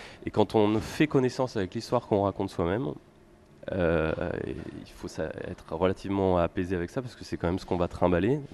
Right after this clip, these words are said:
euh, et c'est ce qui devient aussi ta force de proposition ou de travail. Et ce qui permet aussi de jouer autre chose, c'est-à-dire que je suis conscient que moi je raconte ça, ok, donc si je veux raconter autre chose, il va falloir que je compose en faisant ça, ça, ça,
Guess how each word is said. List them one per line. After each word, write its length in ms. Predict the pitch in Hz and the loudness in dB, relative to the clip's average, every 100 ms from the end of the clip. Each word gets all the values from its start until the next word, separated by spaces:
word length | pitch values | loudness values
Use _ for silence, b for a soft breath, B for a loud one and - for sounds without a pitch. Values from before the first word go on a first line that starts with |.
| - | -4
euh, 100 | - - - - - | -2 -4 -6 -10 -12
et 80 | |
c'est 180 | 98 104 | -8 -8
ce 80 | 92 | -8
qui 100 | - | -6
devient 280 | 98 95 101 | -2 0 0
aussi 320 | 104 95 107 | 0 -2 -8
ta 140 | - 87 | -8 -4
force 260 | - 101 | -2 -2
de 80 | 101 | -2
proposition 720 | 82 95 - 90 95 - 107 | -6 -8 -6 -6 -6 -2 0
ou 40 | 95 | 0
de 100 | 87 | -2
travail. 440 | - 90 107 151 B B B B B B - | -2 -2 0 -2 B B B B B B -2
Et 80 | 120 | 0
ce 80 | - | 0
qui 100 | 120 | -4
permet 280 | 120 110 104 | 0 2 2
aussi 240 | 95 - | 0 -2
de 100 | 139 | 0
jouer 160 | 92 98 | 2 2
autre 280 | 95 - 143 | 2 2 4
chose, 220 | 151 117 | 6 6
c'est-à-dire 240 | 101 95 | 6 6
que 160 | - 95 B B B | 6 2 B B B
je 40 | - | -4
suis 140 | 104 | 2
conscient 320 | 110 101 127 | 4 8 6
que 100 | 117 | 6
moi 220 | 104 120 | 6 6
je 80 | 117 | 4
raconte 320 | 110 - 95 | 2 2 0
ça, 320 | - 113 147 175 - | 4 6 6 2 -8
ok, 240 | 92 95 123 139 | -6 -2 2 2
donc 200 | 117 95 | 4 0
si 160 | - 101 | 0 0
je 60 | |
veux 60 | 101 | 2
raconter 320 | 92 95 101 | 2 0 0
autre 120 | 87 | -2
chose, 200 | - 139 | 2 4
il 40 | 113 | 4
va 60 | |
falloir 260 | 85 90 104 | 2 0 -2
que 60 | 98 | 0
je 80 | |
compose 500 | 87 95 87 107 123 | 0 0 0 0 0
en 80 | 104 | 0
faisant 200 | 85 90 | 0 -4
ça, 180 | - 95 | -2 -4
ça, 220 | 87 90 | -4 -8
ça, 260 | - 117 | -4 -2